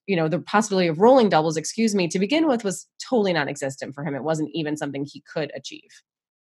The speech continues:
They play the game and the cameras are recording their every move.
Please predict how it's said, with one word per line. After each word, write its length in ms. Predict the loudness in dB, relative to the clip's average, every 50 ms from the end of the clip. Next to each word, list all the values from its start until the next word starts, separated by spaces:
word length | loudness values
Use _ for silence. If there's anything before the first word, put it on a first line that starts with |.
| _ _ _ _ _ _ _ _ _ _ _ _ _ _ _ -20 -20 -20 -20 -20 -14 _ 0
They 80 | 0
play 240 | 2 4 2 2 4
the 80 | 2 2
game 260 | 2 2 2 4 2
and 80 | 2 0
the 40 |
cameras 460 | -2 -4 -2 -2 0 0 0 -2 -4 -2
are 140 | -4 -2
recording 480 | -2 -4 -6 -4 -2 -2 0 0 0 -2
their 160 | -2 -2 -2
every 260 | -2 -2 -2 -2 -4
move. 460 | -4 -4 -6 -8 -8 -10 -12 -16 -18